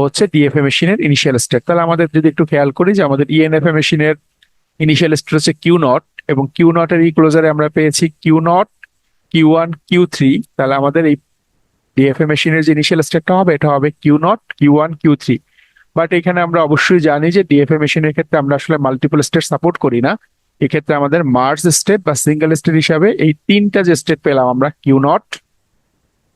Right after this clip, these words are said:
কিউ ওয়ান and কিউ থ্রি, এই তিনটা স্টেটকে একটা সিঙ্গেল স্টেট হিসাবে আমাকে কনসিডার করতে হবে, যেহেতু ডিএফএ একই ইনপুটের জন্য মাল্টিপল ট্রানজিশন সাপোর্ট করে না। তাহলে আমরা কিউ নট, কিউ ওয়ান, কিউ থ্রি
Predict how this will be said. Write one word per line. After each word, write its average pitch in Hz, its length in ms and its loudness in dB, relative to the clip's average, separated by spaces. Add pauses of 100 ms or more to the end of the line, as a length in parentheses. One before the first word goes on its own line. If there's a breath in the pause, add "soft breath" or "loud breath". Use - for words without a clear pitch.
(680)
কিউ 147 220 2
ওয়ান 151 200 0 (220)
and 139 100 0 (100)
কিউ 175 140 2 (100)
থ্রি, - 140 0 (120)
এই 151 120 -2
তিনটা 185 260 0 (100)
স্টেটকে 180 400 -4
একটা - 200 -6 (500)
সিঙ্গেল 190 420 0 (100)
স্টেট 160 220 -2
হিসাবে 185 260 2
আমাকে 139 220 -2 (120)
কনসিডার 135 400 -2
করতে 143 240 -4
হবে, 117 180 -2 (240)
যেহেতু 143 240 0 (100)
ডিএফএ 143 360 2 (480)
একই 139 340 -2
ইনপুটের 151 380 0
জন্য 165 120 0 (120)
মাল্টিপল 147 380 -2
ট্রানজিশন 139 460 0
সাপোর্ট 139 260 -4 (100)
করে 135 180 0 (120)
না। 135 80 0 (640)
তাহলে 143 220 0
আমরা 151 120 -2 (100)
কিউ 151 200 2
নট, 165 200 -2
কিউ 160 140 2
ওয়ান, 156 140 0 (100)
কিউ 147 200 2
থ্রি - 120 -2